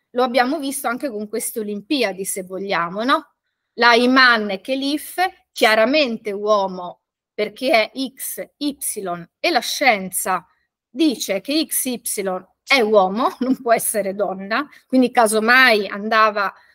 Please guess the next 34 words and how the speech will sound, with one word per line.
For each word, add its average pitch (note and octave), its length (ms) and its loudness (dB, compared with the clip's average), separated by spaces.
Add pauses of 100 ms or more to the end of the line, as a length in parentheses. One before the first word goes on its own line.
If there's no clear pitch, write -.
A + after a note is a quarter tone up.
(100)
veramente G#3+ 880 -2 (440)
visto, A3 720 0
ma A3 140 -4
dal G#3+ 200 -4
punto D4+ 260 0
di G#3+ 120 -10
vista A#3+ 340 -4
medico, G#3 540 -2
no? A#3 340 -4 (320)
Ehm, G3 640 -4
indagato A3+ 1000 2 (140)
meglio A#3+ 400 2
di G#3 140 -6
quello A3 280 -4
che G3+ 140 -12
invece G3+ 600 -6
non F#3+ 160 -8
hanno F#3+ 220 -8
fatto. G#3 680 -4 (500)
Abbiamo F4+ 420 4
visto B3+ 440 -2
così E4+ 300 -2
come B3+ 320 2
oramai D#4+ 420 0
è F#4+ 60 0
di D#4+ 120 -2
moda G#3 420 0
questo - 320 -14
tema, F#3+ 280 -8
non A3+ 100 -8
c'è A#3 140 -10
niente D#4 340 -4
da F#3 120 -4
fare, F3+ 540 0